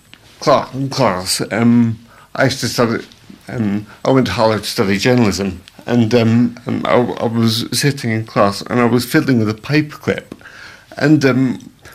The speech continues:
when I tried to manipulate it, um,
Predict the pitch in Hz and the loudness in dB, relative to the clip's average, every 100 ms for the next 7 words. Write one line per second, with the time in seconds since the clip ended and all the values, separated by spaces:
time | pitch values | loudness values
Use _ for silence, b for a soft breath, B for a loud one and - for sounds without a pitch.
0 | B 156 151 147 151 139 131 127 131 143 | B 0 2 2 2 0 2 2 4 2
1 | 143 120 92 95 104 - _ - 127 117 | -2 0 0 0 -6 -8 _ 0 4 4
2 | 117 113 | 2 0